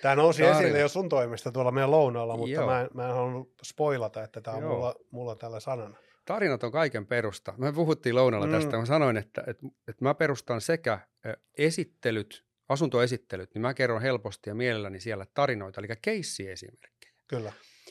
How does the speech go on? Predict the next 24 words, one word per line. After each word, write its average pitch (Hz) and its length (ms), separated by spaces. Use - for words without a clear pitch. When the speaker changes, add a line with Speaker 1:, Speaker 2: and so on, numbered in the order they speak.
Speaker 2:
Jos 165 280
siihen 113 280
on 107 160
paikka 165 440
ja 110 120
tilaus, 104 560
elikkä 107 320
mä 117 160
en 110 120
tunge 135 340
sitä 107 160
sinne 101 380
väkisin, 139 360
mut 107 260
jos 139 200
ihmiset 147 400
haluaa 117 460
niinku 98 340
vertailukohtaa, 110 840
niin 98 160
tarina 165 360
on 110 80
paras 107 340
tapa. - 280